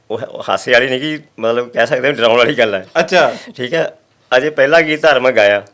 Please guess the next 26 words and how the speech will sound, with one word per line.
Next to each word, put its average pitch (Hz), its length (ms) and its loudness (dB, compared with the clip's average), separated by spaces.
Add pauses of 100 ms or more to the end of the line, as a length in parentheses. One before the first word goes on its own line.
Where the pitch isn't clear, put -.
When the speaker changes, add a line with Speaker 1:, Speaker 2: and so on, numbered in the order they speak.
Speaker 2:
ਹੂੰ। 135 340 -10 (460)
Speaker 1:
ਤੇ 123 100 -16
ਪੂਰੀ 139 400 -10
ਆਡੀਅנס 127 400 2
ਹੈ, 123 80 4
ਯਾਨੀ 117 280 0 (380)
ਸ਼ਾਮ 107 340 -4
ਨੂੰ 113 120 -6
ਜਿਵੇਂ 113 160 -6
ਨਹੀਂ 143 100 -4
ਹੁੰਦਾ 139 180 -4
ਵੀ 127 180 -8 (280)
ਵਿੱਚ 107 140 -16
ਪੈਗ 110 140 -2
ਸ਼ੈਗ 110 200 -6
ਵੀ 113 100 -8
ਲੱਗੇ 107 220 -4
ਆ, 110 40 -2
ਸੰਗਰੂਰ 101 360 -8
ਦਾ 104 120 2
ਏਰੀਆ 95 200 -2
ਦਿੜਬੇ 127 280 -2
ਕੋਲੇ 113 160 0
Speaker 2:
ਹੂੰ, 117 80 -6
Speaker 1:
ਸੀ। 82 100 -16 (180)
Speaker 2:
ਬਿਲਕੁਲ। 139 360 -4